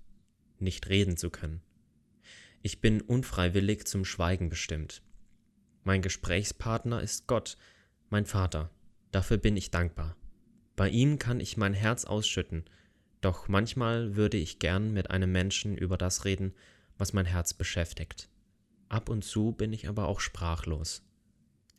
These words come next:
Ich lausche beim Jugendtreff den Gesprächen der jungen Leute zur aktuellen Lage während des Teetrinkens. Meinen die Jugendlichen das wirklich, was sie da sagen? Wissen sie,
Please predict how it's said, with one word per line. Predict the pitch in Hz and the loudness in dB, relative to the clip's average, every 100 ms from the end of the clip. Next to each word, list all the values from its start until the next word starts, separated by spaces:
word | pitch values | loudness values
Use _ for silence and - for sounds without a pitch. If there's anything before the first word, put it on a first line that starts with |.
| - | -4
Ich | 90 | -2
lausche | 90 95 123 - | 2 4 4 2
beim | 95 90 90 | 0 2 2
Jugendtreff | 107 113 92 - 92 - | 2 0 -2 0 -2 0
den | - 87 87 | 0 2 0
Gesprächen | - - 82 120 - 104 | -2 0 0 0 0 2
der | 95 90 | 4 6
jungen | 90 113 123 98 | 4 4 2 4
Leute | 92 110 127 139 139 | 4 2 0 -4 -4
zur | - 82 - | -4 -2 -2
aktuellen | - - - 92 | -4 -2 0 2
Lage | 85 87 95 113 110 - _ _ _ | 2 2 2 0 -4 -8 _ _ _
während | 92 87 95 90 | 2 2 2 0
des | 85 | -4
Teetrinkens. | - 92 - 85 80 80 - - _ _ _ _ _ _ _ _ _ | -2 -2 0 -2 -2 -4 -6 -10 _ _ _ _ _ _ _ _ _
Meinen | - 92 98 113 104 | 0 4 4 4 2
die | 90 | 2
Jugendlichen | 92 98 110 101 98 - 90 | 2 2 0 2 0 0 -2
das | 85 - | -2 -2
wirklich, | 80 82 - 110 - - _ _ _ - | -2 -4 -4 -6 -8 -20 _ _ _ -4
was | 92 | -2
sie | 87 | 0
da | 85 78 | 0 -2
sagen? | 78 76 80 113 - _ _ _ _ _ _ _ _ _ _ _ | -2 -6 -6 -8 -10 _ _ _ _ _ _ _ _ _ _ _
Wissen | 101 139 156 | 0 2 2
sie, | 101 90 | 2 0